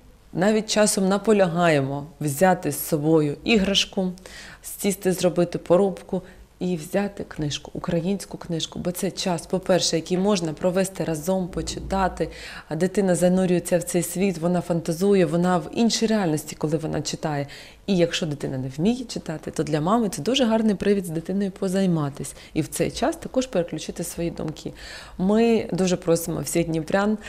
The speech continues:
хто, я думаю, всі мають вдома якусь одну книжку, яку вже прочитали. Ми звертаємось більше до дит-, тих, хто має дитячу літературу, тому що ми фокусуємо цю увагу зараз на дітях,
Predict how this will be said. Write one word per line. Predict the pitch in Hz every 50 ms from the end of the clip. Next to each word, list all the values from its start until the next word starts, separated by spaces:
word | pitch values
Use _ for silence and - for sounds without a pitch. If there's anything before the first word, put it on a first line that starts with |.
| - - - - - -
хто, | - - - - 240 226 214 208 196 - - - - - - - -
я | 202 302 277
думаю, | 254 233 202 196
всі | 185 - - - 208 185
мають | 165 160 156 151 151 165
вдома | 156 202 208 202 185 165
якусь | 165 170 - 214 202 -
одну | 196 170 196 208
книжку, | 196 196 202 208 214 208 - 180
яку | 160 156 - - 202
вже | 160 151 175 180
прочитали. | 175 - 156 143 - - 151 - 214 233 254 247 202 165 - - - - - -
Ми | - 190
звертаємось | 175 180 180 180 196 185 185 175 170 170 165
більше | - 180 175 160 160 - 165
до | 160 165 175 170 170 170 - - - - - - -
дит-, | - 160 185 180 - - - - - - - -
тих, | - 208 196
хто | - - 202 185
має | 190 190 180 180
дитячу | 165 202 196 - 349 440 415 - 233
літературу, | 185 170 - 180 170 170 170 - 175 165 156 151 147
тому | 147 - 175 185 180
що | - - 180
ми | 180 180 175
фокусуємо | 175 - 180 - 196 185 - - 240 226 202 180 175
цю | 170 - - 185 175
увагу | 165 156 160 175 170 165 156 165
зараз | 151 170 175 160 151 147 - -
на | 160
дітях, | 165 160 220 269 302 294 - 165